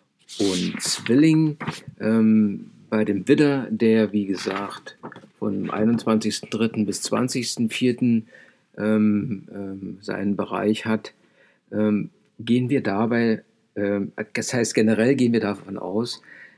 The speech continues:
ähm, äh, nach der Huber-Methode, dass man die Zeichen, also diese grafischen Elemente, die die Tierkreiszeichen darstellen, einfach als Interpretations-, äh, Guideline nimmt, sozusagen.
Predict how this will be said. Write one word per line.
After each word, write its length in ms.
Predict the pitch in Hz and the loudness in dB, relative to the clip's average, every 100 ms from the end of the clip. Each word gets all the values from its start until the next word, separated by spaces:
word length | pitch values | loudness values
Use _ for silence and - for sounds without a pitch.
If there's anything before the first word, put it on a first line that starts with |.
| - | -10
ähm, 600 | 104 107 104 101 98 98 | -2 2 2 0 -4 -6
äh, 200 | - 101 | -8 -6
nach 160 | 101 104 | -4 -4
der 140 | - | -4
Huber-Methode, 720 | 104 117 107 - 107 113 113 113 - - | 0 2 2 2 2 4 2 0 -10 -14
dass 160 | - 110 | -6 0
man 160 | 110 101 | 0 0
die 160 | 104 | -2
Zeichen, 600 | - 113 123 160 - 87 - _ _ _ _ _ _ _ _ | -2 0 0 0 -2 -8 -10 _ _ _ _ _ _ _ _
also 200 | 104 101 | -4 0
diese 220 | 110 110 | 2 2
grafischen 560 | 110 101 120 135 117 110 | 0 0 -2 -2 -4 0
Elemente, 520 | 104 104 101 151 120 | 2 2 2 2 0
die 140 | 101 | 0
die 120 | 95 107 | -4 -2
Tierkreiszeichen 680 | 117 - 101 - 104 107 | -4 -2 -6 -2 -2 0
darstellen, 480 | 98 101 - 107 104 - | -2 -2 -4 -4 -4 -2
einfach 440 | 101 123 - 117 | -2 0 -4 -8
als 560 | - 101 107 - - - | -6 -4 -2 -4 -8 -6
Interpretations-, 1300 | 107 113 - 113 107 - - 107 113 120 110 - - - - - - - - _ | -4 -4 -6 -8 -8 -8 0 2 4 2 0 -4 -8 -16 -20 -18 -18 -20 -20 _
äh, 220 | 113 104 | 0 2
Guideline 520 | 98 98 113 107 95 | 2 2 4 4 2
nimmt, 340 | 87 85 85 - _ _ _ | -2 -6 -10 -20 _ _ _
sozusagen. 600 | - - 101 95 90 104 | -14 -12 -10 -10 -10 -16